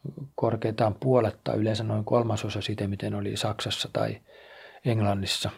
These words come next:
Mut sit taas oli suomalaisittain hyviä palkkoja siihen aikaan. Mutta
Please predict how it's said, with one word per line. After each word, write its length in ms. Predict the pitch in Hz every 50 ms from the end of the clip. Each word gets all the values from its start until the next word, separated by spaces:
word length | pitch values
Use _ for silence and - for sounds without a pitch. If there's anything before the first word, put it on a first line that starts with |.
| _ _ _ _ _ _ _ -
Mut 100 | 139 -
sit 140 | - 135 -
taas 220 | 127 113 110 117
oli 120 | 120 123
suomalaisittain 1000 | 123 - 160 151 135 123 113 107 110 107 110 110 - _ - - - - - - - - - -
hyviä 260 | 113 104 104 95 92
palkkoja 500 | - 113 107 107 - - _ - - -
siihen 340 | - 131 120 104 101 101 107
aikaan. 400 | - - - - - - - - -
Mutta 340 | - 113 107 110 117 117 117